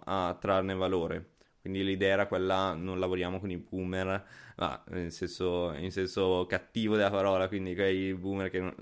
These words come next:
sono lì, non sanno neanche perché sono lì a lavorare, che non hanno obiettivi, e, e quindi questa, questa era un po' l'idea, lavorare in un mondo molto giovane, eh, di persone molto, molto sveglie,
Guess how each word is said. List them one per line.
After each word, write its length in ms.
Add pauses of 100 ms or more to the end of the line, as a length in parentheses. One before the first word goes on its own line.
sono 240
lì, 200
non 140
sanno 440
neanche 280
perché 240
sono 240
lì 160
a 80
lavorare, 720 (220)
che 140
non 120
hanno 320
obiettivi, 1120 (400)
e, 500 (680)
e 200
quindi 640
questa, 260
questa 240
era 80
un 60
po' 80
l'idea, 420 (140)
lavorare 340
in 60
un 100
mondo 380
molto 280
giovane, 520 (320)
eh, 240
di 100
persone 540
molto, 500
molto 380
sveglie, 760